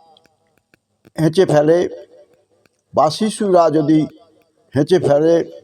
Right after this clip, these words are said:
বা সর্দি হয়েছে, কফ হয়েছে, তাতে যদি কেউ হে-, হেঁচে ফেলে, তাহলে সেই হাঁচার ফল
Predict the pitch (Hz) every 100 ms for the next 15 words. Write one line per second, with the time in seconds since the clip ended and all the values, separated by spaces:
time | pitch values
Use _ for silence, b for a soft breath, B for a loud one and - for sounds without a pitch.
0 | _ _ _ _ _ _ _ _ - 139
1 | 151 175 160 143 165 165 160 165 160 156
2 | - - _ _ _ _ _ - 165 185
3 | 156 165 160 151 160 156 143 - - _
4 | - _ _ - 143 160 196 175 143 147
5 | 135 - _ _ _ _ _ - 131 120
6 | 127 - - 139 151 165 131 127 156 190
7 | - - - - - _ _ _ 107 135
8 | 160 226 - 427 - - _ _ _ _
9 | - - 151 175 175 120 131 151 143 151
10 | - - - _ _ _ - 123 131 370